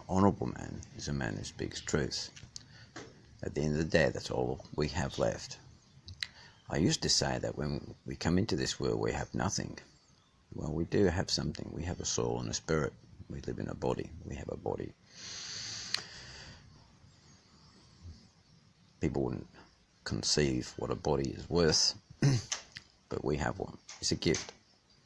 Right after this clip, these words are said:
And when we leave this world, I used to say, we leave with nothing. Well, that's not entirely correct. I left this world in two thousand three,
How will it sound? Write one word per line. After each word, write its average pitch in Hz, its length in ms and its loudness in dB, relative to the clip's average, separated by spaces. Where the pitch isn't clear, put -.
And 80 120 2
when 87 200 10
we 78 80 6
leave 120 320 6
this - 180 -4
world, 50 340 -2
I - 60 -4
used 90 240 0
to - 80 -4
say, 50 300 0
we 76 140 0
leave - 480 0
with - 180 -6
nothing. - 300 0
Well, - 80 -2
that's 87 220 0
not - 100 0
entirely 90 380 2
correct. - 420 0
I 80 80 2
left 65 240 -2
this - 260 -6
world 50 280 0
in - 220 -6
two - 120 -2
thousand 55 360 0
three, 101 300 4